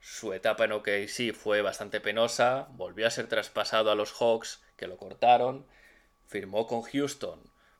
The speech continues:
con unas ciertas expectativas que no se cumplieron y a los diez partidos fue apartado del equipo, traspasado posteriormente a los Bulls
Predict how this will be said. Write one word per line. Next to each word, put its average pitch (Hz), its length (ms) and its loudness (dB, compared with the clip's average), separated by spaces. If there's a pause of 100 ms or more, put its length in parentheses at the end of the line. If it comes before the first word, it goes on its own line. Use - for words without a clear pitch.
(240)
con 101 160 -8
unas 117 240 0
ciertas 117 260 0
expectativas 110 1000 -2 (840)
que 104 160 0
no 107 80 0
se 113 100 -2
cumplieron 110 500 2
y 95 40 -4
a 95 40 -2
los 90 140 -6
diez 101 160 -4
partidos 113 540 0
fue 110 120 0
apartado 107 400 2
del 107 100 4
equipo, 120 640 -2 (400)
traspasado 110 600 0
posteriormente 113 640 -2
a 110 40 2
los 110 200 0
Bulls 131 440 -4